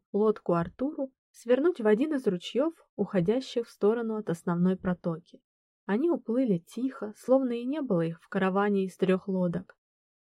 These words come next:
Правда, Артуру показалось, что мистерис Клэр посмотрела в их сторону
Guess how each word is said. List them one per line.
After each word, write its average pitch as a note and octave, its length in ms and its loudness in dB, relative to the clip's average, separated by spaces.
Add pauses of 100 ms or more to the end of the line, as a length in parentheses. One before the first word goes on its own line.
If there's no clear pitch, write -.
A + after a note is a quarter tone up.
Правда, G3 320 2
Артуру A#3 360 -2
показалось, A#3 600 0
что - 200 -2
мистерис A3 500 -4
Клэр A#3+ 360 -4
посмотрела A3 640 -2
в F#3+ 100 -6
их E3+ 100 -12
сторону C#4 460 -4